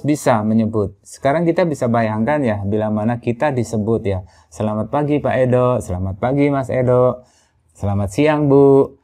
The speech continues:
selamat siang Pak Adi," dan seterusnya. Ini akan menjadikan sesuatu hal yang menjadi suatu orang itu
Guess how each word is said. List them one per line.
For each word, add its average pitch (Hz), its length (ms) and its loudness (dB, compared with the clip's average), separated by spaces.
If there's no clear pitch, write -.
selamat 95 400 -4
siang 135 400 -2
Pak 101 160 2
Adi," 135 560 2
dan 95 160 -4
seterusnya. 127 880 -2
Ini 180 160 2
akan 226 320 2
menjadikan 151 480 0
sesuatu 170 520 0
hal 180 280 -2
yang 175 240 0
menjadi 156 440 2
suatu 151 320 -2
orang 151 320 -4
itu 180 240 2